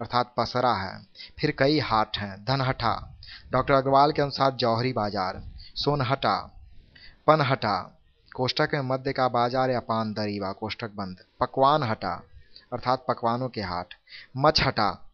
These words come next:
अर्थात मछली बाजार। राजपथ के निकट चलते हुए वेश्याओं के वि-,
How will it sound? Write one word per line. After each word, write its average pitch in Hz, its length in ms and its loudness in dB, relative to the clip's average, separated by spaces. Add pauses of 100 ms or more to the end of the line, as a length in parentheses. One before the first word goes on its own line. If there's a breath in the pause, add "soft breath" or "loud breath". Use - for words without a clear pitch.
(100)
अर्थात 120 300 -2
मछली 117 320 -4
बाजार। 87 440 -6 (760 loud breath)
राजपथ 151 560 8
के 165 100 6
निकट 160 280 2
चलते 147 300 4
हुए 165 180 6
वेश्याओं 147 480 6
के 151 120 0
वि-, 135 140 0